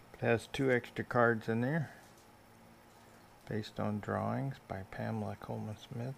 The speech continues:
There's the back again. And the Radiant Waite Tarot infuses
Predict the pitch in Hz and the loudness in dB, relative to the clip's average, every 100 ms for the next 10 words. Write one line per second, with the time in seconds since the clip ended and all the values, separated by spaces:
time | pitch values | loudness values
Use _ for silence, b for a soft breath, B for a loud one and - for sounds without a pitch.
0 | - 107 101 104 101 110 107 - 107 117 | -10 -10 -10 -10 -4 -4 -4 -6 -4 -2
1 | 139 147 - - - - - B B B | -2 -2 -6 -18 -20 -20 -20 B B B
2 | B B B B - - - 117 110 110 | B B B B -20 -18 -10 -6 -4 -4
3 | 107 107 107 107 110 113 117 110 101 - | -4 -4 -4 -2 -2 -2 -2 -4 -6 -10
4 | - 113 104 113 123 - - - 120 117 | -14 -12 -10 -8 -8 -12 -14 -10 -8 -6
5 | 113 117 131 131 110 85 B B B - | -4 -4 -4 -4 -6 -8 B B B -8
6 | 127 110 - - 127 120 113 101 | -4 -4 -4 -2 0 0 -2 -4